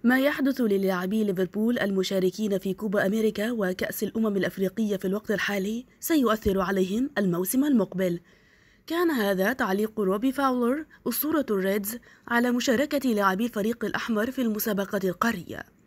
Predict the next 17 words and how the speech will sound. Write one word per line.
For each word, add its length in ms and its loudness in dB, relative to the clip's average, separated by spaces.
ليفربول 540 4
بقيادة 580 -2
مدربه 520 0
الألماني 600 -2
يورجن 320 2
كلوب 360 -4
سيكون 500 2
في 160 0
مأزق 420 -2
مرتقب 720 -2
نظرا 460 -2
لمشاركة 840 -2
خمسة 480 -4
لاعبين 560 0
من 120 0
أعمدة 400 2
الفريق 640 -2